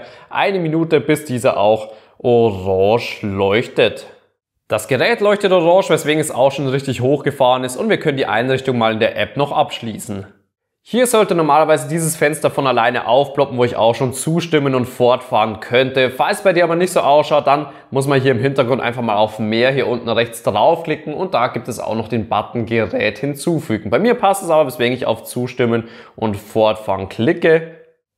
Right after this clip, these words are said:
Und es sollte sich normalerweise auch schon automatisch mit dem W lan verbunden haben, weswegen ich hier unten auf Weiter klicke. Hier noch ein paar Tipps, die man sich gerne mal durchlesen kann.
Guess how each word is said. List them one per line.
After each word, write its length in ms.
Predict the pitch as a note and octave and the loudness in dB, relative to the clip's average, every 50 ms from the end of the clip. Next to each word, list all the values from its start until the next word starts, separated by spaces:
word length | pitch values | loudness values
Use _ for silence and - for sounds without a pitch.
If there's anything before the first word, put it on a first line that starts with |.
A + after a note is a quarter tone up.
| _ _ _ | _ _ _
Und 180 | - A#3+ A#3 G#3+ | 0 0 2 2
es 100 | G3 - | 2 2
sollte 220 | F3 F3 E3+ D#3 | 2 2 2 2
sich 160 | D3 D3+ C#3+ | 0 -2 -2
normalerweise 720 | C#3+ D3+ C3+ B2 B2 C3+ C3+ B2+ C3 B2+ B2+ - C#3+ G#2 | -2 0 2 2 2 4 4 4 4 2 2 2 0 2
auch 160 | A2+ A#2+ C3 B2 | 2 2 2 2
schon 160 | - C#3 F2+ | -2 -4 -2
automatisch 680 | F#2+ A2+ C3 D3 C#3+ C#3+ C#3 B2 B2 C3+ C3 B2+ - | 0 2 2 2 0 0 0 2 0 0 0 -4 -4
mit 200 | - F3 G3 F3+ | -2 -2 0 0
dem 100 | E3+ D3+ | 0 0
W 140 | C#3+ D3+ D#3+ | 2 2 2
lan 160 | D#3 D3+ C#3+ | 2 0 0
verbunden 480 | C#3 C#3 A#2+ - D3+ D#3+ D#3+ - C3 B2 | -2 -4 -2 0 0 0 0 -2 -2 -2
haben, 180 | A#2+ B2 B2 B2 | -2 -2 0 -2
weswegen 300 | B2 A#2+ - A2+ A2+ A#2 | -4 -4 -2 -2 -2 -2
ich 100 | A#2 - | -2 -2
hier 180 | A2+ - - | -4 -4 -2
unten 300 | A#2 A2+ A2+ - - A2+ | -2 -2 -2 -2 -4 -2
auf 300 | G#2+ G#2 G#2 - - G#2 | -2 -2 -4 -6 -6 -4
Weiter 320 | G#2 F#2+ G2 G#2+ - G3 - | -2 -2 -2 -2 -2 -4 -4
klicke. 480 | - - C#3 G#2+ - - - - A2 - _ _ _ _ _ _ _ _ _ _ | -2 -2 -4 -4 -4 -6 -12 -12 -14 -16 _ _ _ _ _ _ _ _ _ _
Hier 180 | _ - A#3 B3 | _ -4 -2 0
noch 140 | A#3+ G3 | 2 2
ein 180 | G3 F#3+ E3+ C3 | 2 0 0 0
paar 160 | E3 D#3+ - | 0 0 0
Tipps, 220 | - G3+ F#3+ - - | 0 -2 -6 -6 -4
die 80 | E3+ | -2
man 100 | E3 D3+ | -2 -2
sich 160 | C3 C#3+ C3+ | 0 -2 -2
gerne 220 | - D3 C#3 C#3 C3+ | 0 0 0 2 2
mal 180 | B2 B2 B2 | 2 2 0
durchlesen 880 | - - C3+ C#3+ D3 D3 D3 - C3 A#2+ A#2+ A#2 A#2+ A#2 A#2+ A#2+ A2+ G#2 | 0 2 2 4 4 2 2 -2 -2 0 2 2 0 0 0 -2 -4 -4
kann. 540 | - - - A#2 A#2+ C3+ D3 D3+ D3 C#3 | -4 -4 0 0 0 0 0 -4 -8 -10